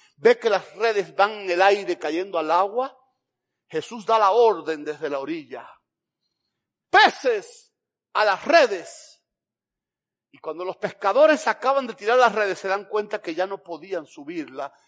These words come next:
por la cantidad de bendiciones que traían en aquellas redes. Y fue tan grande y fue tan tremendo, y miren si es verdad lo que les estaba diciendo, que las redes se llenaron de manera que se rompían.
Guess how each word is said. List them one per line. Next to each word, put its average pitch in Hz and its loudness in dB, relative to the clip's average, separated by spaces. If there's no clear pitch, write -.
por 170 -8
la 156 -4
cantidad 156 -8
de 180 -8
bendiciones 151 -12
que 151 -10
traían 143 -8
en 131 -18
aquellas 135 -14
redes. 127 -20
Y 196 -10
fue - -4
tan 339 0
grande 240 2
y 330 -4
fue 254 -2
tan 269 2
tremendo, 208 -2
y 165 -8
miren 233 -8
si - -6
es 226 0
verdad 220 0
lo 220 -2
que 202 -10
les 170 -6
estaba 202 -4
diciendo, 170 -6
que 254 4
las 220 2
redes 285 4
se - -2
llenaron 196 2
de 202 0
manera 226 0
que 233 -6
se - -2
rompían. 175 -2